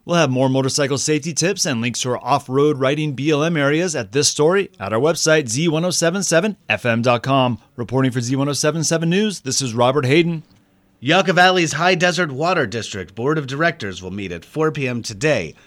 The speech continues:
Speaker 2: And down the highway in Joshua Tree, the Joshua Basin Water District's regular meeting begins promptly at five thirty P M. Reporter Mike Lipsitz is here with your Wednesday Water Roundup.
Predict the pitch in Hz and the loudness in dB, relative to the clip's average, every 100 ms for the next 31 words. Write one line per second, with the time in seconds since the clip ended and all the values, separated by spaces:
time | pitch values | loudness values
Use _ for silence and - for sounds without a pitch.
0 | _ _ - 147 156 156 143 143 160 151 | _ _ -8 0 2 2 2 0 2 0
1 | 139 127 151 165 131 107 139 156 _ _ | -2 0 0 0 -4 -8 -10 -10 _ _
2 | _ 135 151 170 156 165 151 165 160 110 | _ -4 2 2 2 -2 -2 -2 -2 -4
3 | 92 87 85 95 - 120 95 113 117 110 | -6 -8 -8 -10 -8 -10 -6 -6 -4 -6
4 | 107 117 139 151 135 151 143 - 175 160 | -4 -4 -4 -4 -4 -4 -6 -4 -4 -4
5 | 92 78 - 90 87 160 165 104 101 90 | -6 -10 -8 -10 -6 -4 -2 -2 -6 -8
6 | 80 65 _ _ _ _ 135 156 175 170 | -8 -12 _ _ _ _ -4 0 2 4
7 | 160 185 165 175 156 123 87 98 - 113 | 4 4 2 0 0 -4 -6 -6 -4 -4
8 | 147 127 156 156 131 151 151 165 175 160 | -4 -2 -4 -2 -2 0 0 0 0 0
9 | 185 185 107 82 95 123 135 131 101 78 | 0 2 2 0 0 2 2 2 0 -2